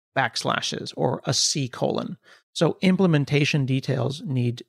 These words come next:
to, to move over. Another thing that is interesting to point out, though, is that there are primitives, there are language and runtime primitives that didn't exist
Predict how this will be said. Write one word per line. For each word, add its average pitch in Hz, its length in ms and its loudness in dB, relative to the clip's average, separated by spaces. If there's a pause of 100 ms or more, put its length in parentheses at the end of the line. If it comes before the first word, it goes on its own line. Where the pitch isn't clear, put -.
to, 131 320 -4
to 135 100 -4
move 123 240 0
over. 123 320 0 (520)
Another 147 320 4
thing 131 280 0
that 135 160 0
is 131 160 0
interesting 131 340 -4
to 120 60 -8
point 131 240 -2
out, 120 140 -4
though, 131 140 0
is 127 120 0
that 135 100 -6
there 139 160 2
are 131 200 2 (260)
primitives, 208 720 0
there - 140 0
are 143 120 2
language 185 800 2
and 139 260 0
runtime 143 680 2
primitives 175 640 -2 (320)
that 135 340 -2
didn't 165 360 2
exist 127 720 0